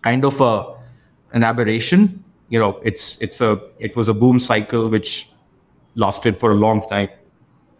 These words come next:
But actually now, you know, we are back in, in times where the fundamentals matter and good founders and good companies, um, are built the right way.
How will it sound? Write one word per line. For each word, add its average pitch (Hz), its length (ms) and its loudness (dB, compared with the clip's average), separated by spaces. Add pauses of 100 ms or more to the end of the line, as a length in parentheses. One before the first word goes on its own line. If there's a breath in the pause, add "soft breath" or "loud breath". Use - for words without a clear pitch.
(340)
But 110 220 -2
actually 127 500 2
now, 120 540 2
you 120 80 0
know, 110 100 4
we 113 120 2
are 110 60 0
back 104 300 -2
in, 107 140 -2
in 107 200 -4
times 107 360 -2
where 107 140 0
the 104 100 -4
fundamentals 104 640 -2
matter 104 460 0
and 101 160 -6
good 101 200 -6
founders 104 380 0
and 98 120 -14
good 95 160 -10
companies, 101 680 -8
um, 104 360 -2
are 104 100 -10
built 107 240 0
the 107 80 2
right 98 220 0
way. 101 200 -10